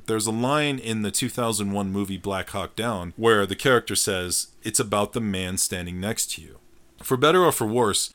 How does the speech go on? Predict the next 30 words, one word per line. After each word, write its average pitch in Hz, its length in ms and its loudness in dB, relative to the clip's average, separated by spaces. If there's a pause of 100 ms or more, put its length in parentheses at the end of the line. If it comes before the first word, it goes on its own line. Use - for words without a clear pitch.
we're 117 180 2
in 123 100 2
this 113 120 4
together 107 420 0
and 92 120 -6
we 92 80 -6
need 98 220 -4
to 107 100 -4
know 101 260 -2
we 92 160 -6
have 90 220 -8
each 92 180 -6
other's 90 180 -8
backs 90 440 -8
in 85 100 -10
the 80 60 -12
process. - 720 -8 (380)
This 120 180 4
kind 135 340 2
of 95 80 -2
thinking, 90 600 -6 (100)
I 113 140 -2
would 113 160 0
argue, 92 320 -2
is 85 100 -2
typical - 420 -4
for - 160 -12
most 90 300 -6
law 98 160 -4
enforcement. - 640 -12